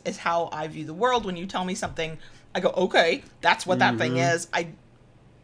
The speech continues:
Speaker 1: don't always question it, especially from somebody I trust. So, you have to understand, he can do, he could tell me his top mindfuck of all time and then do it in two days, and I will not know I'm being
Speaker 2: <laughs>
Speaker 1: mindfucked.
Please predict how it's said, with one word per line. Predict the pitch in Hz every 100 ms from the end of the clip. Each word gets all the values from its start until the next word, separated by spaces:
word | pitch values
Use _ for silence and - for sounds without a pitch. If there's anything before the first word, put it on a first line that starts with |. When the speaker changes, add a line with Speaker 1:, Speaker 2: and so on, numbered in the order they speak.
| -
Speaker 1:
don't | 190 -
always | 180 180 170
question | - 170 - 165
it, | -
especially | - 285 339 381
from | 269 240
somebody | 190 165 143
I | 104
trust. | - - -
So, | - 214
you | - - - - - - - - - _ - - - -
have | 180
to | 190
understand, | 190 - 233 170
he | 233
can | 226 254 226
do, | 302
he | 294 330
could | -
tell | - - 403 571
me | 392
his | 320 -
top | - 349
mindfuck | 226 233 294 -
of | 190
all | 208
time | 214 233 196
and | 208
then | 220 214
do | 190 233
it | -
in | 180
two | - 202
days, | 214 190
and | 175 180
I | 214
will | 196 202 202
not | 190 185 185 156 -
know | 180 175 160
I'm | 170 165
being | 160 160
Speaker 2:
<laughs> | - -
Speaker 1:
mindfucked. | 98 - -